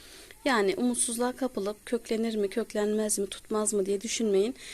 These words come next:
İlla ki tutmaz dediklerimiz tutuyor, tutar dediklerimiz tutmuyor bazen. Garanti olanlar da tutmayı veriyor. O yüzden denemekten zarar çıkmaz. Gördüğünüz gibi ölmek üzere olan dikenler tacımdan kurtardım ve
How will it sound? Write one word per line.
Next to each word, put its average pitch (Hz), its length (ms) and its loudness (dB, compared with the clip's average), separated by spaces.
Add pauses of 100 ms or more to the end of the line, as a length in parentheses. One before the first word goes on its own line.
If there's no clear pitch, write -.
(440)
İlla 240 360 6
ki 240 200 -2
tutmaz 262 460 0
dediklerimiz 240 640 2
tutuyor, 220 440 -2
tutar 233 460 -2
dediklerimiz 220 580 -2
tutmuyor 196 480 2
bazen. 196 440 0
Garanti 202 460 0
olanlar 196 400 2
da 196 60 -4
tutmayı 190 500 0
veriyor. 190 300 0 (480)
O 262 120 2
yüzden 208 440 2
denemekten 202 580 2
zarar 202 280 0
çıkmaz. - 460 -4
Gördüğünüz 202 500 2
gibi 208 300 -2 (400)
ölmek 208 360 4
üzere 196 260 0
olan 185 320 -2
dikenler 202 440 2
tacımdan 190 600 0
kurtardım 220 720 0
ve 214 160 2